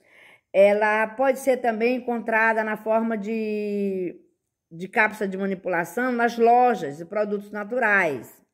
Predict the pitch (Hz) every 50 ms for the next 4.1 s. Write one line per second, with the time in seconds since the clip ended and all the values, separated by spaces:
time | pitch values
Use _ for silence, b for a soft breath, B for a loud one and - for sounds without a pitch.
0 | _ _ - 147 165 170 180 196 214 240 262 277 330 - - - - _ _ _
1 | _ _ _ _ _ _ _ _ _ _ _ _ _ _ _ - 196 190 196 202
2 | 214 208 208 - 214 214 214 - 233 220 208 202 190 185 180 170 156 147 - _
3 | _ _ - 196 202 202 196 208 202 208 202 196 196 - - 202 196 180 170 160
4 | 160 165